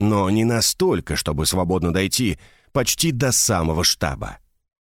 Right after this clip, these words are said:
Словно прочитав его мысли, а может и правда прочла, драконица произнесла:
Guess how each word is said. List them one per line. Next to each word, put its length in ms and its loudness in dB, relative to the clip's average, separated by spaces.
Словно 420 0
прочитав 760 -2
его 260 2
мысли, 480 0
а 100 0
может 300 2
и 60 -2
правда 420 -2
прочла, 580 -2
драконица 640 0
произнесла: 720 -2